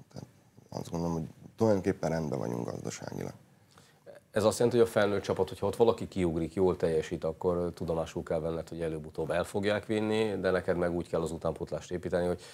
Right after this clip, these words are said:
Speaker 2: bármikor, ö, helyébe, ö, tudjál hozni fiatalokat.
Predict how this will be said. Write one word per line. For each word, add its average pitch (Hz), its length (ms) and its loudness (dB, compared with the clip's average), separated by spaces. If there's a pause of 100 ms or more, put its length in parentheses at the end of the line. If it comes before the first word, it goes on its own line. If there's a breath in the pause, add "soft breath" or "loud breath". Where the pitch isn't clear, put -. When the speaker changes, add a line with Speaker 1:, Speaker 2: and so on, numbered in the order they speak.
(100)
Speaker 2:
bármikor, 82 480 2 (340 loud breath)
ö, 127 320 -10
helyébe, 76 600 0
ö, - 120 -6 (340)
tudjál 73 320 -4
hozni 76 380 -2 (220)
fiatalokat. 65 680 -8